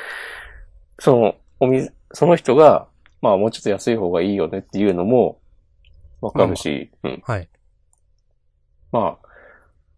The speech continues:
Speaker 1: こう、資本主義って、そういう話だし、まあ、わかるけどしょうがないよねっていうことで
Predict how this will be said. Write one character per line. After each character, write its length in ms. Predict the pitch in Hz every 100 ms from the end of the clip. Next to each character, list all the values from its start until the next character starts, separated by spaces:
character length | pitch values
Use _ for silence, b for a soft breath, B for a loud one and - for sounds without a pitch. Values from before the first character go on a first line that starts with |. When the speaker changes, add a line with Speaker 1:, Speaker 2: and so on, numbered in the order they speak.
| _
Speaker 1:
こ 400 | - 92 82 -
う、 20 | -
資 160 | -
本 240 | 104 101 95
主 140 | -
義 160 | 82 -
っ 20 |
て、 300 | - - - _ _ _ _
そ 220 | - - 87
う 20 |
い 100 | 90
う 60 |
話 380 | 90 98 90 -
だ 120 | 87
し、 300 | 69 67 71 _ _ _ _ _ _ _ _ _ _ _ _ _
ま 120 | 135
あ、 300 | 117 87 -
わ 140 | 104 123
か 100 | 156
る 160 | 151
け 120 | - 87
ど 100 | 87
し 100 | -
ょ 140 | 107
う 20 | 107
が 100 | 117
な 120 | 117
い 60 |
よ 120 | 92 92
ね 100 | 98
っ 40 |
て 220 | _ -
い 320 | 101 98 98
う 80 | 98 - _ b b b b _ _ _ _
こ 140 | - 131
と 180 | - 151
で 320 | 139 101 85